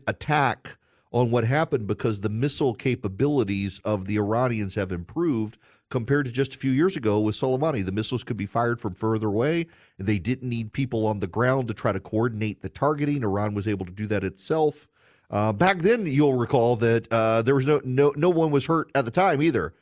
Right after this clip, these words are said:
They just kind of fired 'em. But, um, so, yeah, th-, you're absolutely right. There were missiles fired by Iran after the killing of Soleimani. What's fundamentally different this time, though, is that these missiles were fired from further away,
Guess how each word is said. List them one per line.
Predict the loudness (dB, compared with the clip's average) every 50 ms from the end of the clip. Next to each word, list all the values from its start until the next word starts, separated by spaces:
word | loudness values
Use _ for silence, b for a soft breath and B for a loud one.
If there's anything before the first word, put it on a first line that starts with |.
| _ _ _ _ _ _ _ _ _ _ _ _
They | -2 -2
just | -2 -2 -2
kind | 0 0 0
of | 0 0
fired | 0 2 2 4 4 4 2 2
'em. | 0 -2 -4
But, | -4 -2 0 0 0 -2 -2 -2
um, | -2 -2 0 0 -2 -2 -4 -6 -6
so, | 2 2 4 4
yeah, | 4 4 4 4 2
th-, | 2 0 0
you're | 2 2 4 4 4
absolutely | 2 2 2 0 2 2 4 4 2
right. | 2 2 2 2 2 2 0 -4
There | -4 0 0 2
were | 2 2 0 0
missiles | 0 -2 0 0 0 0 0
fired | 0 2 2 4 4 4 4
by | 2 2
Iran | 2 2 2 2 2 2 2
after | 0 -2 -4 -6
the | -10 -4
killing | 0 0 0 0
of | -2
Soleimani. | -2 -2 0 0 0 2 2 2 2 0 -2 b b b b b b
What's | -2 -2 -2
fundamentally | 0 0 0 0 2 2 2 2 0 0
different | 0 0 0 0 -2 -4 -2
this | -2 -4 -4
time, | -4 -8 -2 0 0 2 2 0 0
though, | 0 0 0 2 2 0
is | 0 -2
that | -2 -4 -4 -2
these | -4 -4 -4 -2
missiles | -4 -4 -4 -4 -6 -4 -4
were | -4 -4
fired | -2 -2 0 0 0 -2
from | -4 -8 -8
further | -2 -2 0 0 0
away, | 0 0 0 0 0 -2